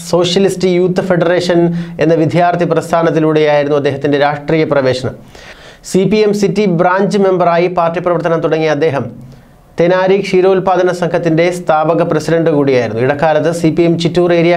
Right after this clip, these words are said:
കമ്മിറ്റി സെക്രട്ടറിയായും പ്രവർത്തിച്ചിരുന്നു. നിലവിൽ സി പി എം പാലക്കാട് ജില്ലാ കമ്മിറ്റി അംഗമാണ്. ആയിരത്തി തൊള്ളായിരത്തി തൊണ്ണൂറിൽ സി പി എം നടത്തിയ മിച്ചഭൂമി സമരത്തിൽ പങ്കെടുത്ത വിജയദാസ്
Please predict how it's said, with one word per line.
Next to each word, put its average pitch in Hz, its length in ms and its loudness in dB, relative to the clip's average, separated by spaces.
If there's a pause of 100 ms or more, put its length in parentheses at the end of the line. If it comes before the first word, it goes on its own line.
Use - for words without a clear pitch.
കമ്മിറ്റി 160 380 0
സെക്രട്ടറിയായും 151 760 0
പ്രവർത്തിച്ചിരുന്നു. 143 540 0 (560)
നിലവിൽ 214 280 2 (100)
സി 180 140 2
പി 185 100 2
എം 175 100 0
പാലക്കാട് 165 440 2
ജില്ലാ 160 180 2 (100)
കമ്മിറ്റി 151 300 0
അംഗമാണ്. 123 360 -2 (600)
ആയിരത്തി 190 380 0
തൊള്ളായിരത്തി 190 440 2
തൊണ്ണൂറിൽ 185 360 2 (120)
സി 190 180 0
പി 202 100 2
എം 196 100 2
നടത്തിയ 175 440 2 (220)
മിച്ചഭൂമി 190 640 2
സമരത്തിൽ 170 380 2 (100)
പങ്കെടുത്ത 160 360 0 (360)
വിജയദാസ് 160 720 0